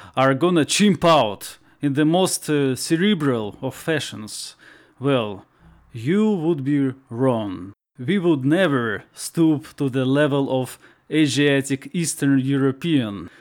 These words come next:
so our discussion will be thoroughly civilized. I know what you're waiting for. Crazy war stories, conspiracies, geopolitical struggles, Kremlin insights. It's all gonna be there.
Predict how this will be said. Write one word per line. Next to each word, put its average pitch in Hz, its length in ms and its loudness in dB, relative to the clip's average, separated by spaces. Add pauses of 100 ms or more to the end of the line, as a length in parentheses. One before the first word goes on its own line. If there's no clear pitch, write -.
(160)
so 127 460 -2
our 170 280 4
discussion 127 720 -4
will 180 340 -2
be 170 260 0
thoroughly 147 920 0
civilized. - 960 -4 (720)
I 175 240 2
know 196 220 2
what 131 280 2
you're 143 160 0 (140)
waiting 135 280 0
for. 107 540 -4 (240)
Crazy 156 460 2
war 143 340 2
stories, 110 640 -6
conspiracies, 139 1200 -2
geopolitical 139 840 -2
struggles, 113 800 -4
Kremlin 139 680 2
insights. 123 840 -2 (440)
It's 139 260 -4
all 175 260 2
gonna 135 320 2
be 120 220 -4
there. 104 580 -8